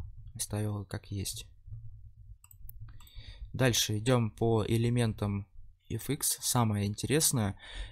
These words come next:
это часть, как я уже обещал, как раз по созданию атмосферы в треке. Э, как можно видеть, даже здесь больше всяких элементов, чем там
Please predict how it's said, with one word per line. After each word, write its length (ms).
это 640
часть, 360
как 180
я 140
уже 220
обещал, 500
как 200
раз 200
по 520
созданию 440
атмосферы 500
в 80
треке. 500
Э, 360
как 180
можно 280
видеть, 640
даже 320
здесь 240
больше 920
всяких 500
элементов, 560
чем 280
там 300